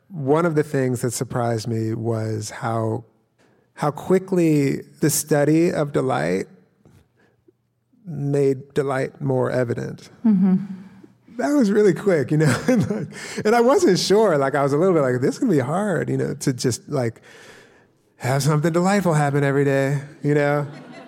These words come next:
Speaker 2: Yeah, you
Speaker 1: But
Speaker 2: said somewhere you, it's like you developed a delight radar or a delight muscle.
Speaker 1: Yeah.
Speaker 2: Well, it seems to me it's a little bit, it's kind of the inverse or the, I don't know, the opposite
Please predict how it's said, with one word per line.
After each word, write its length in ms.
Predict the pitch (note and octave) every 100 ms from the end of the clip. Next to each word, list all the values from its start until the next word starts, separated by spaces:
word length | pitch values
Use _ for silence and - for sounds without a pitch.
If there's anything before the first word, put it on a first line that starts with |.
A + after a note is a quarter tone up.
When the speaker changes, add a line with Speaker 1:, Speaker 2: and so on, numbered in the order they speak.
| - - - - - - - - - - - - - - -
Speaker 2:
Yeah, 300 | A#3 G#3 C4 C#4
you 40 |
Speaker 1:
But 60 | E4
Speaker 2:
said 180 | F4+ -
somewhere 260 | D#4+ C4+
you, 180 | A#3 A3+
it's 160 | - A#3
like 180 | A#3+ A#3
you 100 | A#3+
developed 520 | A3 G#3 G#3 G#3 G3+
a 60 | G3+
delight 580 | F#3+ F3+ F#3 F3+ F3+ -
radar 560 | E3+ E3+ F3 E3 D#3+
or 240 | - D#3+ D#3+
a 60 |
delight 480 | E3 E3+ D#3+ D#3+ D#3
muscle. 520 | D3+ D3+ D#3 - E3 E3+
Speaker 1:
Yeah. 340 | F#3+ A3 B2 A2+ -
Speaker 2:
Well, 120 | C#4+
it 80 | D4+
seems 240 | C#4+ G4+ F#4
to 60 |
me 80 | F#4
it's 80 | F4+
a 40 |
little 200 | E4 F#4
bit, 340 | F4+ C4 - - - _ _ _ _
it's 100 | A#3+
kind 180 | - F#4
of 80 | F#4
the 160 | -
inverse 480 | A3+ A3+ A3 A3+ A#3 -
or 120 | G#3 G3+
the, 180 | - G#3+ -
I 60 | F#3+
don't 120 | F3+
know, 180 | E3 D#3 D#3
the 160 | F#3+ G3
opposite 500 | G3+ G#3 G#3 G3 F3